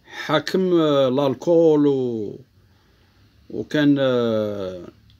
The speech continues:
كان يدير لو، كومون ابل سا، يوبليجي كاع لي كوميرسون يكحوا،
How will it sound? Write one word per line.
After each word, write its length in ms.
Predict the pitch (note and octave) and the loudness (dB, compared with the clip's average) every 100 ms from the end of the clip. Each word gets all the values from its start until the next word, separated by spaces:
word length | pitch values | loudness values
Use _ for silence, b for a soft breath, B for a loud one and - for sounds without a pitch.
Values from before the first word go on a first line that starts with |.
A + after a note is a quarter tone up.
| _ _ _ _ _ | _ _ _ _ _
كان 200 | - D#3 | -2 0
يدير 320 | C#3+ B2+ C#3+ C3+ | 0 0 0 0
لو، 540 | C3 B2+ A#2+ A2 G#2 | 0 0 0 0 -2
كومون 340 | - C3+ C3 | -4 -4 -2
ابل 300 | B2 A#2+ A2+ | -4 -4 -6
سا، 220 | G#2+ F#2 E2+ _ _ _ _ _ _ _ _ _ _ _ - _ _ b b b b _ - | -6 -10 -16 _ _ _ _ _ _ _ _ _ _ _ -20 _ _ b b b b _ 0
يوبليجي 560 | C3+ C#3+ C#3+ C3 C#3 | 2 2 2 2 2
كاع 180 | C3 D#3+ | 2 2
لي 120 | D#3+ | 2
كوميرسون 580 | D3 D#3+ D#3 C#3+ - E3 | 0 0 2 0 0 0
يكحوا، 400 | D3 C#3+ C3+ A2 | 0 -4 -6 -8